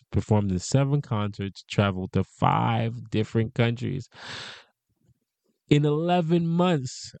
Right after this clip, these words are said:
I was able to make a decision from August of last year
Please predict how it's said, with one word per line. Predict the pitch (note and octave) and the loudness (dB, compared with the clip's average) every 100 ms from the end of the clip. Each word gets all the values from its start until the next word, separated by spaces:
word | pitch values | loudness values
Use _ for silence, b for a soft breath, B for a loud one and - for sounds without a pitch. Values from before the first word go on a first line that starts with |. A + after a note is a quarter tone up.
| - | 2
I | B2 C#3 | 4 4
was | D3+ D3 | 2 2
able | C#3+ C3+ | 2 0
to | B2+ | 0
make | B2 B2+ B2 | 0 0 0
a | |
decision | A#2+ A#2 B2 A2+ G#2+ | -2 0 0 0 -4
from | F#2+ G2+ G2 G2 G2 D3 _ _ _ _ - | -6 -4 -2 -2 -2 -4 _ _ _ _ 2
August | A#2+ C#3+ C#3+ B2+ - | 4 4 0 -4 -6
of | G#2 | -6
last | G#2+ A2+ A#2+ A#2+ - | -4 -2 0 -2 0
year | B2 C#3 G#2+ | 0 2 0